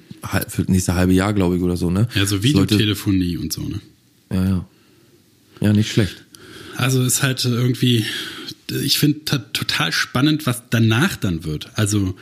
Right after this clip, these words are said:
Speaker 2: weil natürlich
Speaker 1: Merkst du denn, dass, dass in Berlin die Straßen leerer sind? Weil ich hab im Internet ein
Speaker 2: Überhaupt
Speaker 1: Bild
Speaker 2: nicht.
Speaker 1: gesehen von, von, äh,
Speaker 2: Du hast
Speaker 1: irgendwie
Speaker 2: im Internet ein
Speaker 1: angeblich
Speaker 2: Bild gesehen?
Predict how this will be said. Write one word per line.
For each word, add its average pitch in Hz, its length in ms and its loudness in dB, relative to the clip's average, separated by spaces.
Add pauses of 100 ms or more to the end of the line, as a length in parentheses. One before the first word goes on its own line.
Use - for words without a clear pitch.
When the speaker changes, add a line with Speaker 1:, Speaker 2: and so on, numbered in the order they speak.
(760)
Speaker 2:
weil 101 480 0
natürlich 104 160 2
Speaker 1:
Merkst 127 280 2
du 131 60 4
denn, 160 320 2 (160)
dass, 127 320 -4
dass 123 280 -4
in 120 140 0
Berlin 113 300 4
die 123 100 0
Straßen 117 380 -2
leerer 120 260 4
sind? 139 160 0
Weil 113 160 0
ich 107 80 2
hab 107 120 0
im 104 120 0
Internet 127 300 2
ein 110 40 2
Speaker 2:
Überhaupt 104 180 4
Speaker 1:
Bild 107 120 0
Speaker 2:
nicht. 135 80 4
Speaker 1:
gesehen 127 340 2 (240)
von, 113 360 0
von, 101 720 2
äh, - 40 -6
Speaker 2:
Du - 20 -4
hast 90 180 -2
Speaker 1:
irgendwie 101 300 0
Speaker 2:
im 98 60 4
Internet - 100 2
ein 107 100 2
Speaker 1:
angeblich 110 320 2
Speaker 2:
Bild 113 120 -4
gesehen? 139 320 -4